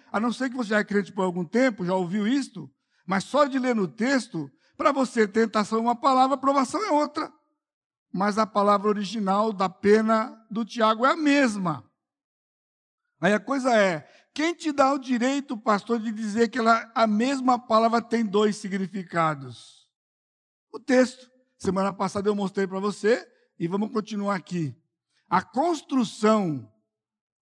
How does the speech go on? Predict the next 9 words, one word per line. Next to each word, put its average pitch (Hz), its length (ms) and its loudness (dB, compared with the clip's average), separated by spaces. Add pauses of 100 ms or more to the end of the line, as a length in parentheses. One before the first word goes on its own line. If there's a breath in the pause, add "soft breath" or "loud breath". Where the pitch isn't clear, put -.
(140)
de 175 160 -6
treze 214 480 2
a 202 80 2
dezoito 165 840 -4 (360)
é 202 120 2
distinta, 233 1120 0
é 170 80 0
diferente 208 1120 0 (800)
de 214 460 -6